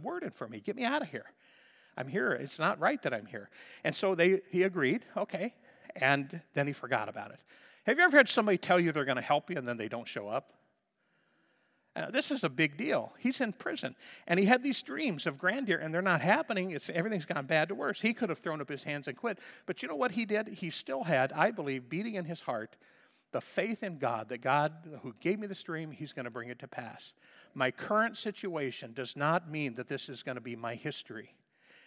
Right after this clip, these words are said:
It's not gonna be my, uh, it's only gonna be a part of my biography, but my, my whole one. God writes the last chapter in your book of life. And so what happens is finally Pharaoh has these very troubling dreams.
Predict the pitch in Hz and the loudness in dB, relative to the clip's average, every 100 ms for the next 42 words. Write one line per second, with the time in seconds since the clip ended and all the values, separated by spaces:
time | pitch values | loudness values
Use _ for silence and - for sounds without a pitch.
0 | - 120 - 147 170 202 165 147 139 135 | -12 -10 -2 2 2 2 -4 -4 -2 0
1 | 131 123 _ _ _ _ _ _ 190 _ | 0 -2 _ _ _ _ _ _ -20 _
2 | - 139 165 175 156 151 127 - - 202 | -18 -10 -4 -2 -2 -2 -4 -4 2 2
3 | 180 135 127 117 117 117 117 113 123 113 | 2 -4 -4 0 2 0 -2 -8 -8 -6
4 | 123 127 123 135 131 127 113 131 117 107 | -8 -6 -10 -10 -14 -12 -8 -6 -6 -10
5 | 110 151 175 170 151 143 - 120 123 - | 2 4 4 2 -4 -4 -6 0 0 -2
6 | - 131 120 117 110 _ _ - 151 120 | 0 0 0 -10 -16 _ _ -20 -16 -14
7 | 107 107 - - 98 - - _ _ - | -10 -12 -14 -14 -14 -14 -20 _ _ -16
8 | - 110 - - _ _ _ _ - - | -12 -14 -14 -20 _ _ _ _ -20 -20
9 | - - 127 - 151 143 135 135 143 160 | -20 -8 -6 0 2 4 6 6 6 -2
10 | 135 117 - 127 127 123 185 190 147 131 | -4 -6 0 0 2 0 2 2 2 0
11 | 113 120 113 131 117 175 151 - 123 110 | -2 -4 -12 -8 -4 -2 -4 -2 -4 -4
12 | 107 104 180 226 220 | -12 -6 -4 -2 -6